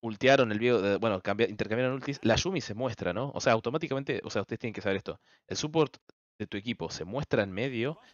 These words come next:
Eso es un indicativo para que la C N T K sepan que el Ezreal está solo. Entonces, el Ezreal no puede estar en una posición... O sea, te está engagando un T K de frente. Esto para mí es troll. O sea, esto para mí es tipo un error que él suele cometer mucho y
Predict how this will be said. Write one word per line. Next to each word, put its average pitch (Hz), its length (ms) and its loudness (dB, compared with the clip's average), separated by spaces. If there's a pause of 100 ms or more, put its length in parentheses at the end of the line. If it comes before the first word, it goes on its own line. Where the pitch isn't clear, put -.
(160)
Eso 135 140 0
es - 100 -8
un 123 100 -4
indicativo 113 520 0
para 101 160 2
que 101 100 0
la 92 80 4
C 131 140 -4
N 131 120 2
T 95 120 -4
K 120 160 2
sepan 143 460 0 (320)
que 110 80 2
el 107 60 6
Ezreal 113 260 4
está 101 180 -2
solo. 95 400 -2
Entonces, 143 320 -4
el 120 100 4
Ezreal 151 380 4
no 139 160 -6
puede 156 200 0
estar 147 340 2
en 110 100 -2
una 123 160 2
posición... 117 600 -4 (760)
O - 60 -12
sea, 135 220 4 (100)
te - 80 -8
está - 140 2
engagando 165 380 0
un 120 80 -6
T 101 80 -2
K 127 100 4
de 110 120 6
frente. 101 500 -2
Esto 147 260 0
para 104 160 2
mí 131 120 -2
es - 100 -8
troll. 107 300 2 (180)
O - 60 -14
sea, 120 200 2
esto - 180 -4
para 113 180 2
mí 135 200 -6 (680)
es - 80 -20
tipo 139 160 -2
un 139 100 2
error 117 420 0
que 110 120 2
él 123 140 2 (400)
suele 139 260 0
cometer 123 320 2
mucho 139 440 -6
y 107 140 -2